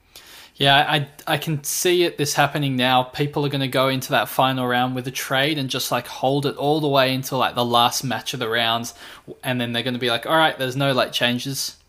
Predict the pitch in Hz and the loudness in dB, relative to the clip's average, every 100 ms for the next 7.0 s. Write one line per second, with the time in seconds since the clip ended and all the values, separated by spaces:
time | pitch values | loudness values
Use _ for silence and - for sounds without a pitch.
0 | _ - 117 113 113 120 117 117 123 135 | _ -4 -2 0 0 -2 -4 -6 -6 -6
1 | 123 127 - 139 131 - - - - 131 | -2 -2 2 2 2 -4 -20 -18 -6 -2
2 | 127 127 139 113 139 120 123 123 127 123 | 0 0 -2 -2 2 2 2 0 0 -2
3 | 123 _ 123 127 - 127 135 123 123 - | -4 _ 0 2 0 -2 -2 -2 -2 -4
4 | 147 - 127 123 123 117 - - - - | -4 0 0 2 2 2 0 -12 -6 -2
5 | 127 - 131 123 - - 135 147 135 120 | -2 0 2 2 -2 -8 -8 -8 -6 -2
6 | 131 127 139 127 131 - 131 127 127 131 | -2 -4 -4 -2 -2 -2 2 2 2 -4